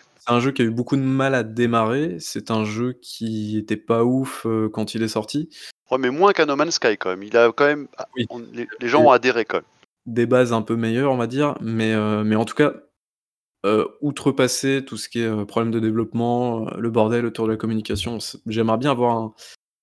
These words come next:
Speaker 1: un post-mortem sur ce jeu. Euh... mais du coup, c'est vraiment une expérience, euh, assez, euh, assez unique, euh, No Man's Sky, pour le coup. Euh, parce que, bah, il y a une proposition,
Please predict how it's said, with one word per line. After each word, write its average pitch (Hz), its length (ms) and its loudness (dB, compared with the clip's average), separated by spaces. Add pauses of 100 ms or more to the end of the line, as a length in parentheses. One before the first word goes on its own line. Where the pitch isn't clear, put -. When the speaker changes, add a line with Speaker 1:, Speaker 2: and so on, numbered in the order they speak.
(120)
Speaker 1:
un 107 140 -2
post-mortem 117 500 -2
sur 110 140 -6
ce - 140 -4
jeu. 131 240 -2 (1080)
Euh... 107 760 -2 (240)
mais 120 400 0
du 120 160 -4
coup, 156 300 0
c'est - 280 -2
vraiment 117 300 2
une 127 100 -2
expérience, 113 720 -4
euh, 110 240 0
assez, 107 480 -4
euh, 110 680 -4 (840)
assez - 260 0
unique, 113 460 0 (160)
euh, 107 140 0
No 107 100 0
Man's 104 180 0
Sky, 123 200 -2
pour 107 140 -4
le 107 80 -2
coup. 131 260 -8 (760)
Euh, 104 320 4 (100)
parce 110 280 0
que, 139 100 2
bah, 107 320 4
il 110 100 0
y 113 40 0
a 110 40 2
une 110 80 0
proposition, 117 720 -2